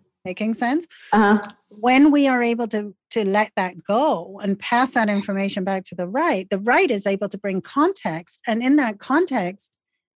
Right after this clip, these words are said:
Speaker 1: things show up newly and that perfectionism disappears. Nature isn't
Speaker 2: Right.
Speaker 1: perfect.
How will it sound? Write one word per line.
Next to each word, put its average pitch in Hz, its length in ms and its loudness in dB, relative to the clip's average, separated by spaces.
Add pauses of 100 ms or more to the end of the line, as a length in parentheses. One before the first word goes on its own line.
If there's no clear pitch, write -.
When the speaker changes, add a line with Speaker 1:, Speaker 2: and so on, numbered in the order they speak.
(400)
Speaker 1:
things 285 280 6
show 247 200 0
up 196 160 -2
newly 202 640 0 (160)
and 208 160 -2
that 208 160 0
perfectionism 202 840 -2
disappears. 170 720 -8
Nature 247 400 2
isn't 185 160 4
Speaker 2:
Right. 185 180 4
Speaker 1:
perfect. - 400 0